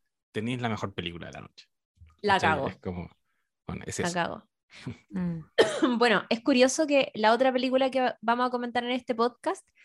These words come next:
Speaker 2: haya ganado la otra categoría de guión, porque nosotros, eh, bueno, como que nuestras categorías, siempre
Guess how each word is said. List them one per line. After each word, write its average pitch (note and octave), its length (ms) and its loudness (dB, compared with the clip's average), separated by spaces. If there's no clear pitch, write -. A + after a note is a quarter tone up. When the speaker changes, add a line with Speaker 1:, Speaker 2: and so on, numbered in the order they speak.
Speaker 2:
haya B3+ 240 4
ganado B3 320 6
la A#3 160 6
otra C#4 240 6
categoría B3+ 520 4
de B3 120 2
guión, A#3 400 0
porque A3 240 -2
nosotros, B3+ 560 2
eh, G#3 500 4
bueno, A3+ 360 2
como A3 180 0
que A3 100 2
nuestras A3+ 340 -2
categorías, B3+ 760 0
siempre F#4+ 280 2